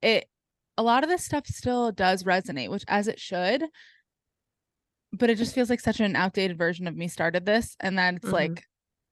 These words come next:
Speaker 1: not, I mean, it's not holding me back, but it's like, I'm trying to get here, but I'm still holding on to all the pieces that are, like, here.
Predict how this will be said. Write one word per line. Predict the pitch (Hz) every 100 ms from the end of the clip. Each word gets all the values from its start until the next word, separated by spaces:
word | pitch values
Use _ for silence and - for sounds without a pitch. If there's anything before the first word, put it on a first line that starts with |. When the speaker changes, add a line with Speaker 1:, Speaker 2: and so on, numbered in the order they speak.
| _ _ _ -
Speaker 1:
not, | 294 320
I | 285
mean, | 311 330
it's | 330
not | 359 226
holding | 175 180
me | 135
back, | 143 - -
but | 202
it's | 196 -
like, | 190 -
I'm | 185 180 196
trying | 202 180 185
to |
get | 190 -
here, | - 175 170 180
but | 180
I'm | 180
still | - 180
holding | 180 175 175
on | 175 190
to | 190
all | 175
the | 170
pieces | 175 180 175 170 165
that | 165 147
are, | 120
like, | 123 107 -
here. | - - 80 190